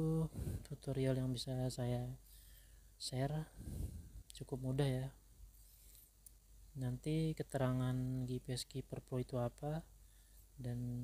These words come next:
Heartbeat Visor for G C M itu apa, saya taruh di deskripsinya. Oke, sekian informasi yang bisa saya share kepada teman-teman semua. Mudah-mudahan bermanfaat.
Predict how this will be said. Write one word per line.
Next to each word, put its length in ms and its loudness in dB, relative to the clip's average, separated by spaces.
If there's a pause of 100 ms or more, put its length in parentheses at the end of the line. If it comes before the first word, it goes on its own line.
(640)
Heartbeat 400 -4
Visor 320 -6
for 220 -4
G 100 0
C 140 -4
M 100 -2
itu 140 -4
apa, 340 -4 (540)
saya 160 0
taruh 240 0
di 160 2
deskripsinya. 720 -4 (2000)
Oke, 300 2
sekian 800 0 (420)
informasi 680 0
yang 100 0
bisa 240 0
saya 560 0 (640)
share 240 -6
kepada 480 0
teman-teman 480 -2
semua. 480 -2 (240)
Mudah-mudahan 460 0
bermanfaat. 840 0